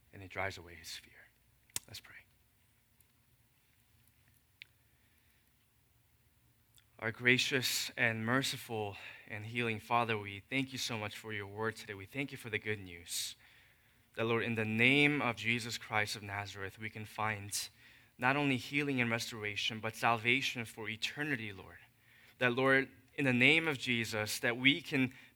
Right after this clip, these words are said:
be in the most horrendous and horrific pain and suffering and brokenness of this world, and though our bodies may decay and fail, Lord, we can know for certainty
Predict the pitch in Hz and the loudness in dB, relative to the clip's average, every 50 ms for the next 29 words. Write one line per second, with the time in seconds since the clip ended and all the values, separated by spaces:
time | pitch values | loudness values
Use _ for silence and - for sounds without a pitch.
0 | - 143 135 135 117 135 135 131 123 123 123 127 139 147 147 - - 143 131 127 | 2 4 4 6 6 6 4 4 4 4 4 4 4 4 2 -2 -4 -2 2 4
1 | 135 143 151 143 143 135 - - - - - - - - _ - - 120 117 113 | 6 4 4 2 -2 -2 -2 -4 -4 -8 -14 -20 -20 -20 _ 2 2 2 2 2
2 | - 143 131 131 151 175 170 - - 147 - - - - 156 151 143 139 135 127 | -2 0 4 6 6 6 6 6 2 2 2 0 -8 0 2 4 6 6 6 6
3 | - 123 120 117 - - 147 143 - - 143 131 123 120 117 113 127 135 135 131 | 4 2 2 0 0 0 0 0 0 2 2 2 4 4 2 0 0 0 0 0
4 | 135 131 123 117 - - - 127 123 120 123 113 - - - 120 123 123 123 127 | 0 -2 -2 -2 -2 -2 -2 -2 -2 0 -2 -4 -4 -6 -8 -2 0 2 2 2
5 | 123 117 123 120 117 120 127 131 131 113 117 120 113 110 123 127 135 143 139 139 | 2 2 0 0 4 4 4 4 6 4 4 4 4 4 4 6 6 6 6 4
6 | 117 113 123 113 110 113 113 110 - - - 123 120 123 123 123 127 - - 113 | 2 2 0 0 0 0 -4 -6 -4 0 6 8 10 10 10 8 6 4 0 -4
7 | 107 104 - - - - 143 151 131 113 104 95 92 90 90 - _ _ _ _ | -4 -4 -6 -10 -4 0 2 2 4 2 0 -2 -6 -10 -12 -18 _ _ _ _
8 | _ _ _ _ _ _ _ _ _ _ _ _ _ _ _ _ _ _ _ _ | _ _ _ _ _ _ _ _ _ _ _ _ _ _ _ _ _ _ _ _
9 | - 117 104 101 120 120 - - 123 110 107 113 117 123 123 120 110 98 92 - | -16 -14 -8 -6 -6 -6 -6 -6 -6 -4 0 2 2 2 2 2 0 -2 -6 -12
10 | - _ _ _ _ _ _ _ _ _ _ _ _ _ _ _ _ _ - - | -20 _ _ _ _ _ _ _ _ _ _ _ _ _ _ _ _ _ -18 -8
11 | - 117 110 - - - - 156 160 - 139 131 - - - 92 90 - | -8 -6 -4 -2 -2 0 2 2 2 2 0 -6 -8 -10 -12 -12 -18 -20